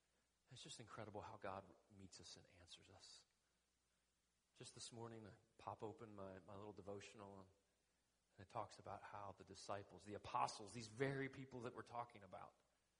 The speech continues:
proclaimed Jesus with boldness and power, but it wasn't because of them. It's because of the grace of God that was being poured out.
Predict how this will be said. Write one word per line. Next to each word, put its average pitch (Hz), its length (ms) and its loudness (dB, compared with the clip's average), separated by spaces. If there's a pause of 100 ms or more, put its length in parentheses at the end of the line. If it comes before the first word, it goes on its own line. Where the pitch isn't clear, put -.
(1160)
proclaimed 131 880 -4 (220)
Jesus 110 480 -4
with 95 180 -4
boldness 98 460 -2
and 92 100 -10
power, 95 480 -4 (800)
but 95 160 -8
it 117 80 -8
wasn't 107 300 -4
because 107 260 -6
of 98 160 -6
them. 85 220 -8 (1200)
It's - 100 -16
because 98 240 -8
of - 80 -8
the 98 80 -8
grace 90 320 -4
of - 160 -8
God 78 400 -2
that 80 80 -6
was 92 80 -8
being 85 300 -12
poured 78 180 -10
out. 78 240 -8